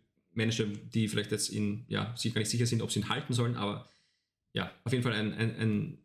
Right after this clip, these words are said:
für diese Woche ist er für mich ein Sit und, aber man kann ihn noch halten und auf jeden Fall noch schauen. Er ist auf jeden Fall ein guter Spieler, der aber einfach zu große Konkurrenz hat und, ja, in einem Spiel,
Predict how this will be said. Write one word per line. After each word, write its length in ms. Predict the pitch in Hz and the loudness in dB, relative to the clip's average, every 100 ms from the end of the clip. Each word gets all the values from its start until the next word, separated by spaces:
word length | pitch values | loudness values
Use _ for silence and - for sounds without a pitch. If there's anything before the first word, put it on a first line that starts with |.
| _ _ | _ _
für 260 | - - 151 | -10 0 2
diese 160 | 139 | 4
Woche 260 | 123 117 120 | 2 0 0
ist 160 | 107 | 0
er 80 | 110 | 0
für 140 | 107 110 | 0 -2
mich 180 | 101 | 0
ein 180 | 101 98 - | -4 -4 -2
Sit 380 | - 147 147 - _ _ | 0 2 0 -10 _ _
und, 480 | 107 104 101 - - _ _ _ _ | 0 0 0 -6 -12 _ _ _ _
aber 120 | 101 | 0
man 80 | 101 | 2
kann 100 | 107 | 2
ihn 60 | 104 | 0
noch 120 | 104 | 0
halten 220 | 98 107 | -2 -2
und 120 | 101 | -4
auf 80 | 98 | -2
jeden 100 | 101 | -2
Fall 80 | 101 | 0
noch 100 | 98 | -2
schauen. 280 | 104 101 104 | -2 -2 -2
Er 60 | |
ist 120 | 101 101 | -4 -4
auf 100 | - | -4
jeden 120 | 98 | -2
Fall 220 | 104 - _ _ | -2 -4 _ _
ein 120 | 101 101 | -4 0
guter 200 | 127 117 | 2 2
Spieler, 420 | - 107 104 - _ _ _ _ | 0 0 0 -4 _ _ _ _
der 140 | 107 98 | -2 0
aber 160 | 95 | -2
einfach 240 | 92 101 - | -2 -6 -6
zu 140 | 117 | -4
große 200 | 107 - | -2 -2
Konkurrenz 440 | 107 101 98 95 | -2 -4 -4 -4
hat 100 | 104 113 | -6 -4
und, 320 | 98 - - _ | -6 -6 -14 _
ja, 140 | 101 - | -12 -8
in 120 | - 98 | -4 -2
einem 100 | 98 | -2
Spiel, 400 | - 98 98 | -2 -2 -4